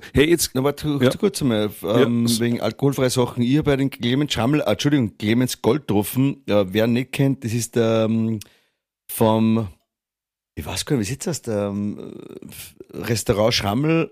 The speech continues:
Speaker 2: im Pechgraben. Ich muss jetzt echt sagen, ich weiß jetzt gar nicht, wie das Restaurant heißt, aber der Clemens Schrammel habe ich kennengelernt durch einen Ex-Mitarbeiter von mir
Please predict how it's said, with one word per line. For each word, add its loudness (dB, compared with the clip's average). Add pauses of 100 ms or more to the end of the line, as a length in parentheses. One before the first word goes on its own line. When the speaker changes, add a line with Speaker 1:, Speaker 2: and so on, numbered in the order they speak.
(200)
Speaker 2:
im 0
Pechgraben. 0 (840)
Ich -2
muss 0
jetzt -4
echt -2
sagen, 0
ich -4
weiß 0
jetzt -6
gar 2
nicht, 0
wie 2
das -6
Restaurant -2
heißt, -4
aber 0
der -4
Clemens -2
Schrammel 0 (760)
habe 0
ich 0
kennengelernt 0
durch 0
einen 2
Ex-Mitarbeiter -2
von 0
mir 0